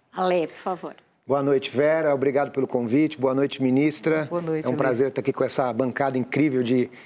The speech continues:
Speaker 2: entrevistadores e entrevistadoras. É, não posso começar o papo, ministra, sem antes celebrar a senhora no Ministério da Cultura e o que isso representa pra todo o setor cultural. Acho que nem só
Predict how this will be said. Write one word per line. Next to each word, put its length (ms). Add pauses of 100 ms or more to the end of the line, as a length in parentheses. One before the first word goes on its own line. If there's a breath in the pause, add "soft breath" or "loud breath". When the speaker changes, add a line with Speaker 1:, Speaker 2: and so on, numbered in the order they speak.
(100)
Speaker 2:
entrevistadores 800
e 40
entrevistadoras. 800 (360 loud breath)
É, 340
não 160
posso 360
começar 520
o 80
papo, 380
ministra, 480
sem 260
antes 220
celebrar 760 (560)
a 60
senhora 480
no 80
Ministério 400
da 80
Cultura 540
e 100
o 40
que 120
isso 140
representa 560
pra 120
todo 200
o 20
setor 260
cultural. 440 (320 soft breath)
Acho 120
que 80
nem 140
só 460